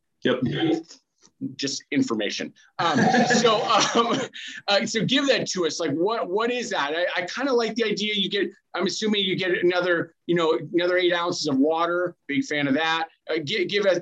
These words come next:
Speaker 2: give us sort of the idea behind that.
Speaker 1: Yeah, I mean, so, uh, the F D A just finished a study. It's twenty years that twenty percent of Americans have trouble swallowing pills. So the other option for them, if they want to supplement, is gummies,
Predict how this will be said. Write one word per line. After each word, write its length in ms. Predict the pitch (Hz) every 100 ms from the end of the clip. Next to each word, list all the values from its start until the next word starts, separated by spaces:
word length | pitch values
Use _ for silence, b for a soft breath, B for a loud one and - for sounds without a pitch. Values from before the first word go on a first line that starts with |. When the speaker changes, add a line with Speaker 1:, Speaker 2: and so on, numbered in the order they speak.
| 143
Speaker 2:
give 160 | 202
us 160 | 214 -
sort 200 | 202 185
of 80 | 170
the 100 | 156
idea 420 | 147 135 147 156
behind 400 | 139 123 104 90
that. 140 | - - _ _ _ b b b b b _ -
Speaker 1:
Yeah, 140 | 208
I 40 | 185
mean, 180 | 180
so, 260 | 175 180 160 - -
uh, 340 | 143 139 127 - - - -
the 100 | 175
F 120 | 180
D 120 | 170
A 60 | 160
just 160 | 156 -
finished 220 | 143 139
a 40 |
study. 300 | 135 - 135
It's 120 | 127 -
twenty 240 | 143 131
years 420 | 123 120 117 -
that 280 | - 113 113
twenty 240 | - 135 120
percent 500 | 123 - 120 117 120
of 360 | 113 113 104
Americans 500 | 120 123 117 117 117
have 120 | 123 107
trouble 220 | 120 113
swallowing 420 | 120 107 107 104
pills. 640 | 123 107 104 104 - - -
So 120 | 113
the 80 | 113
other 180 | 110
option 280 | 110 107 107
for 100 | 107
them, 200 | 139 151
if 80 | 131
they 60 | 123
want 160 | 117
to 60 | -
supplement, 340 | 117 117 113
is 100 | 104
gummies, 600 | 110 151 131 123 117 -